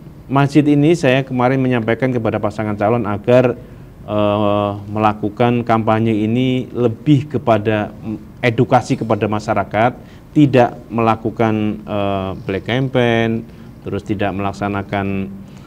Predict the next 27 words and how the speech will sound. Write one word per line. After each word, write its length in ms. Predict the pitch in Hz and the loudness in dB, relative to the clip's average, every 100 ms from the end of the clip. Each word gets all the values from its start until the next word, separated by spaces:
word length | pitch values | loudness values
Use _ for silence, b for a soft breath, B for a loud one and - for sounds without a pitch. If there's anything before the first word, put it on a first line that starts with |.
| B - - | B -16 -8
eh, 760 | 98 98 95 95 98 95 98 90 - | -4 -2 -2 -2 -4 -4 -6 -10 -10
apa 240 | 98 113 113 | -8 -4 -2
namanya, 240 | 107 110 | -2 -2
ujaran 400 | 120 123 110 104 | 0 2 2 2
kebencian 480 | 107 110 110 143 151 | 0 -4 2 4 4
dan 160 | 113 | 2
seterusnya. 560 | 104 104 107 95 95 90 | 0 -4 -2 -2 -6 -8
Nah, 160 | 92 92 | -8 -4
ini 400 | 120 147 175 - B B - | 0 2 2 -2 B B -2
komitmen 720 | 139 147 151 151 147 139 143 | 4 6 6 6 6 6 6
dari 240 | 117 117 | 4 4
awal 400 | - 120 127 135 | 2 4 6 6
yang 80 | 120 | 4
sudah 240 | 113 113 110 | 0 0 0
dibangun 560 | 110 - 113 120 120 | 0 -2 -2 0 0
oleh 400 | 107 110 104 101 | 0 0 0 -2
pasangan 400 | 110 110 113 110 | -2 0 0 0
calon 400 | 110 117 120 120 | 4 6 6 4
ini 160 | 120 139 - - - - - | 2 2 -2 -20 -20 -2 2
perlu 320 | 120 147 127 | 6 8 8
dan 160 | 117 | 4
penting 400 | 113 127 123 156 | 2 0 4 4
untuk 240 | 127 123 113 | 4 0 0
terus 240 | 123 123 | 0 -2
dilaksanakan 1200 | - 110 107 104 - - - 110 113 127 117 113 143 | 0 2 2 0 -4 -18 -6 0 2 4 2 2 4
dalam 240 | 110 107 | 4 4
proses, 480 | 107 107 135 135 - | 0 0 0 0 -2